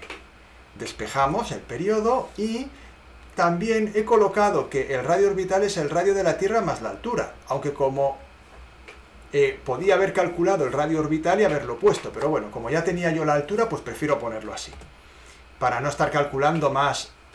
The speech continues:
más cosas. Sustituimos y nos da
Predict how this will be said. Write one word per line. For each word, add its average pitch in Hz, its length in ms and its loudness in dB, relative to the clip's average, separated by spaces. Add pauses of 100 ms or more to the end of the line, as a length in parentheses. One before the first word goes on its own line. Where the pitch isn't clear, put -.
(340)
más - 240 -4
cosas. - 280 -18 (840)
Sustituimos 220 920 0 (260)
y 214 140 -4
nos 233 240 -2
da 214 240 4